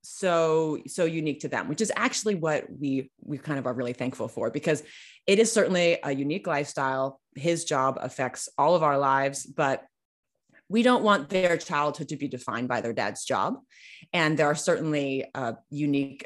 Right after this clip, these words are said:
opportunities <laughs> and there are an equal number of unique challenges with this lifestyle for our family, but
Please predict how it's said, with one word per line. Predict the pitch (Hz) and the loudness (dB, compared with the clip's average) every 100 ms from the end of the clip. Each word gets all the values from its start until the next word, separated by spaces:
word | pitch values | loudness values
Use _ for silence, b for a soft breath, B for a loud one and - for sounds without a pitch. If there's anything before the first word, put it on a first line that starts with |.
| - | -6
opportunities | 139 143 214 262 349 381 - | -6 2 4 6 6 4 0
<laughs> | - | 0
and | 226 | 2
there | 330 | 4
are | 180 | 4
an | 214 | 2
equal | 220 196 | 4 4
number | 185 180 175 | 4 6 4
of | - 143 143 139 | 4 0 0 -4
unique | 135 139 139 - | -4 -4 -4 -2
challenges | - 156 220 220 247 233 - - | 2 4 6 6 4 2 -4 -4
with | 185 196 | 0 0
this | 147 147 180 175 | -4 -6 -4 -2
lifestyle | 147 175 - 170 | 0 0 2 0
for | 175 170 | 2 0
our | 160 | 0
family, | - 139 151 160 | 0 -2 -2 -2
but | 156 139 | 0 -2